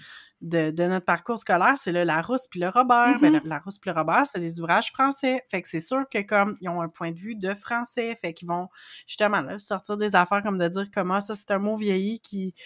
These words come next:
Speaker 1: qui se dit plus, tu sais, comme, euh, euh, l'insolente linguiste par-, donne l'exemple du mot menterie, là, de
Speaker 2: Mm-hmm.
Speaker 1: dire comme un, le mot menterie, c'est, tu sais, on dit ça dans le, dans le langage courant au Québec, mais comme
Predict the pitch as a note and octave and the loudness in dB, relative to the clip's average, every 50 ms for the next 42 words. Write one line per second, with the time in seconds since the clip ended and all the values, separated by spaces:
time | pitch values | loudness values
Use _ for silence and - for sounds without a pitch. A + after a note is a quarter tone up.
0 | - - - _ _ - - A3 G#3 G3 F#3 F3 F3 E3+ F3 - - A#3 A#3+ C4 | -20 -20 -20 _ _ -8 -4 -2 -2 -2 -2 -2 -4 -4 -6 -6 -4 -2 0 0
1 | C4 - - B3 B3 A3 G3+ F#3+ F#3+ F#3 F3+ E3+ E3 D#3+ E3 E3 - - - - | -2 -2 -4 -4 0 0 -2 -2 0 -2 -2 -2 -2 -2 -4 -8 -14 -20 -20 -20
2 | _ - - D#3 D3+ D3 D3+ D#3 F3+ F#3 - - E3+ E3+ F3 - - F3 E3+ F3 | _ -10 -8 -6 -6 -4 -2 -2 -2 -4 -4 -2 -4 -4 -4 -4 -6 -6 -6 -4
3 | G3 G#3 G3+ G3+ _ _ - F#3 E3+ E3+ - D3+ E3+ E3+ F3+ F3+ F#3 F#3 E3 E3 | -4 -6 -6 -8 _ _ -2 0 0 0 -2 -6 -8 -6 -6 -4 -4 -4 -6 -4
4 | F3 F3 F#3 G3+ F3+ F3 F3+ F3+ F3+ G3 G3 F#3 F#3 F3 E3 D#3+ - - - - | -4 -4 -4 -4 -4 -4 -4 -4 -2 -2 -2 0 0 0 0 -2 -6 -10 -10 -6
5 | G#3 A#3+ C#4+ E4 E4+ D#4+ D#4 D#4 C4+ A#3+ G3+ C4+ D4 D4 D4+ C#4+ B3+ G#3+ G#3 F#3 | -2 0 0 2 2 2 4 6 6 6 6 6 4 4 4 2 2 0 -2 -2
6 | F#3 F3+ E3+ E3+ E3 E3 D#3+ E3 D#3+ - - F#3+ F#3 F3+ F3 F3+ F#3 G3 G3+ F#3+ | -2 -2 -2 0 -2 -2 -2 -4 -6 -8 -8 -6 -4 -2 0 0 0 0 2 2
7 | F3 F3 F3 - - - G#3+ A3 G#3+ - - G3 F#3 F#3 - - - F3+ F3+ F3 | 2 0 0 -4 -10 -10 -8 -8 -8 -10 -8 -8 -8 -8 -8 -8 -8 -6 -4 -4
8 | D#3+ D3 E3 E3 D#3+ D#3+ - - - - G3+ A#3 A#3+ G#3+ G3 F#3+ F#3+ G3 D#3 E3+ | -4 -4 -4 -4 -4 -4 -6 -6 -4 -2 -2 0 2 2 0 0 -2 -4 -4 -2
9 | F3+ F3+ F3+ F3 E3+ F3 F3+ F3+ F#3 G3 G3+ - G3+ F#3+ G3+ G#3 G#3+ G#3 - F#3 | -2 -2 0 0 -2 -2 -2 -2 -4 -4 -4 -6 -6 -4 -4 -4 -4 -4 -6 -6
10 | F#3+ G3+ G3+ G3+ F#3 E3+ E3 - E3 D#3 D#3 D#3+ D#3+ D#3 C#3+ | -6 -6 -8 -6 -10 -10 -8 -8 -6 -6 -4 -4 -4 -6 -8